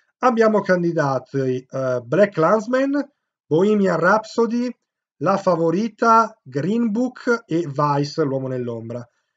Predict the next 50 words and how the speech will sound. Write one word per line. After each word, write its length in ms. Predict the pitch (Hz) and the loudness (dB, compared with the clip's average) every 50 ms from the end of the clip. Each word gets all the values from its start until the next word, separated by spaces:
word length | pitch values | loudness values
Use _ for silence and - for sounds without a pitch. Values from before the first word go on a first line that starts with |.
| _ _ _ _ | _ _ _ _
Me 80 | - 127 | -12 -10
ne 60 | 131 131 | -8 -6
mancano 340 | 131 127 123 - 180 214 | -6 -6 -4 -2 0 0
due, 240 | 226 214 254 240 185 | 0 2 2 2 2
Green 260 | 151 156 151 156 156 | 2 0 -2 -2 0
Book 220 | 147 143 143 143 - | 0 0 -2 0 -2
e 180 | 147 135 131 | -2 -2 -2
Bohemian 300 | 127 135 143 147 180 220 | -2 -2 -2 -2 0 2
Rhapsody. 360 | 214 214 208 - - 151 143 131 | 2 2 2 0 -2 -6 -4 -2
Green 180 | 139 151 151 | -2 -2 -2
Book, 400 | 147 147 143 147 - 151 143 147 _ _ _ _ _ _ _ _ _ _ _ _ _ _ - | -2 -4 -4 -4 -4 -6 -6 -6 _ _ _ _ _ _ _ _ _ _ _ _ _ _ -8
mm, 360 | 147 147 151 151 156 156 160 160 | -6 -6 -4 -4 -4 -4 -4 -4
mi 120 | 165 165 | -4 -4
pare 180 | 160 180 202 202 | -2 0 0 0
che 80 | 196 208 | 0 -2
esca 160 | 196 - 196 | -2 0 -2
il 60 | 190 | -2
trentuno, 480 | - 185 180 175 175 - 165 147 143 135 | -2 -2 -4 -4 -4 -4 -2 -2 -2 -2
se 100 | 135 139 | -4 -6
non 100 | 135 131 | -8 -8
sbaglio. 640 | 123 120 127 127 120 120 127 143 180 202 202 - _ _ _ _ _ _ _ | -6 -6 -6 -4 -4 -2 0 0 0 0 -2 -8 _ _ _ _ _ _ _
Cazzo, 220 | - 143 143 139 | -14 -12 -10 -8
il 60 | 127 | -8
trentuno 260 | - 143 143 196 196 180 | -8 -6 -2 0 0 2
devo 120 | 165 160 | 2 0
anche 120 | 160 156 | 0 0
andare 180 | 170 160 165 165 | 0 0 2 2
a 20 | 170 | 2
vedermi 200 | 160 147 139 143 | 2 0 -2 -2
Dragon 280 | 151 170 170 190 185 | -2 0 0 0 -2
Trainer, 360 | 151 180 190 208 220 240 269 262 | 0 0 2 2 4 4 4 2
che 180 | - 180 170 | 2 2 0
lo 160 | 151 147 165 | 2 2 2
vedo 180 | 156 165 165 165 | 2 2 0 0
appena 260 | 147 - 165 165 160 170 | 0 0 0 0 0 0
esce, 400 | 196 190 - 226 226 226 - _ _ _ _ _ _ _ _ _ _ _ _ _ _ _ _ _ _ _ _ _ _ _ | -2 0 2 2 0 0 0 _ _ _ _ _ _ _ _ _ _ _ _ _ _ _ _ _ _ _ _ _ _ _
e 120 | - 175 175 | -2 0 2
Il 120 | 175 156 | 2 2
primo 260 | 147 175 185 180 175 | 2 2 4 4 4
re, 160 | 160 151 139 139 | 2 2 0 0
pure 180 | 156 170 170 | 0 2 2
questo 240 | 151 180 185 - 185 170 160 151 147 | 2 2 0 2 4 4 4 4 2
dovrei 200 | 147 143 147 147 | 2 2 2 2
vedermi, 320 | 147 151 143 156 165 147 139 | 2 2 0 0 -2 -4 -6
che 80 | 139 | -8
ro-, 220 | 127 127 127 120 _ _ _ | -8 -10 -10 -12 _ _ _
che 120 | - 147 - | -18 -16 -16
palle, 420 | - - - 196 196 - 156 156 | -14 -10 -10 -6 -2 0 0 0
<laughs> 0 | |
diciamo. 600 | 147 147 143 - - 147 143 151 160 160 147 - | 0 -2 -4 -4 -2 0 2 2 2 0 -2 -6